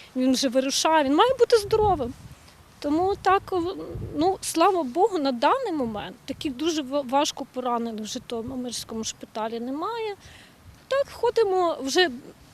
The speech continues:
так ходимо більше, мабуть, в, у вихідні дні до хлопців,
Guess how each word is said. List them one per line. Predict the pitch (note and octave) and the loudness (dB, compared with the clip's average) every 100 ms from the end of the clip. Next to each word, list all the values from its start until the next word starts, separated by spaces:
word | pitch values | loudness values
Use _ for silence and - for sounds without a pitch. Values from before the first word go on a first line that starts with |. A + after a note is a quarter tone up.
| - | -6
так | - F#4 | -2 -2
ходимо | - E4+ D#4 D#4+ | -2 -6 -2 -2
більше, | C4+ C#4+ D4 - | -2 -2 -2 -2
мабуть, | C#4 B3 C4 - | -2 -2 -4 -6
в, | A#3+ - | -10 -8
у | C#4 | -4
вихідні | C4+ C4+ B3 A3+ A3+ | -2 -2 -6 -8 -8
дні | G#3 C4+ E4+ - - - - | -6 -6 -6 -10 -20 -20 -8
до | C#4+ | -8
хлопців, | - D#4 D#4 - - | -4 0 0 0 -6